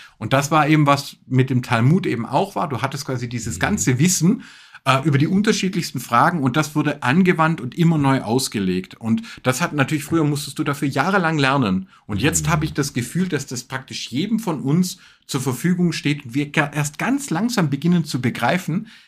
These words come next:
Speaker 1: wie das uns alle auch verändern wird.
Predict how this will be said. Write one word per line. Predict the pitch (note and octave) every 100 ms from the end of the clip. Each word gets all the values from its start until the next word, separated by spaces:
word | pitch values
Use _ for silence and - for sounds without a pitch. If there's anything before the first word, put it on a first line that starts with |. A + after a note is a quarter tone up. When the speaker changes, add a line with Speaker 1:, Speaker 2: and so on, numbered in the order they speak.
| -
Speaker 1:
wie | B2
das | C3 B2+ - _ _ _
uns | B2+ A#2 -
alle | A2+ C3+
auch | - -
verändern | B2+ C3+ D3 F#2+
wird. | E2 -